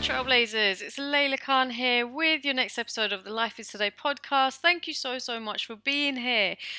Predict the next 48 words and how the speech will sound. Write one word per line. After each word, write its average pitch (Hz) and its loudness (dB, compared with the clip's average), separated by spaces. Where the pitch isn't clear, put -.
So, 370 2
in 302 4
today's 311 4
episode, 294 -2
we 262 -2
are 269 0
talking 262 -8
about 247 0
bullying. 208 2
And 233 0
this 269 -4
is 233 -12
a 240 -6
topic 226 -4
and 202 0
a - -6
conversation 208 -2
which 202 -6
I've 202 -4
been 202 -10
having 247 -4
with 233 -6
people 220 -6
over 196 -8
the 190 -12
past 208 -8
few 196 -6
days. 233 -2
And, 202 2
um, 208 0
I 208 -4
thought, 214 -6
"Yep, 233 0
let's 226 -4
just - -6
jump 254 -2
online, 202 0
let's 214 0
have 214 -4
a 214 -10
chat, 190 2
let's - -8
talk - -12
about 190 -2
the 240 -2
impact 254 -2
of 220 -10
bullying." 226 -4